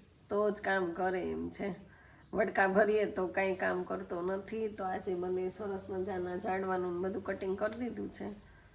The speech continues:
અને રસોઈ બસોઈ કરી, જમીને ઈ જો હવે સ્કૂલે જતો રહ્યો છે.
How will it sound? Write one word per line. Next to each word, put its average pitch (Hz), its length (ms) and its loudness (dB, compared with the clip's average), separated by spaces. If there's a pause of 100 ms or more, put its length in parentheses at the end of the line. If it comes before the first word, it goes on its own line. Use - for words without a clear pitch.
(540)
અને 180 420 0
રસોઈ 196 320 0
બસોઈ 185 380 -2
કરી, 202 360 2
જમીને 190 500 0
ઈ 180 240 4
જો 190 180 0
હવે 175 200 -2
સ્કૂલે 185 360 0
જતો 202 320 -2
રહ્યો 247 180 0
છે. 247 140 -10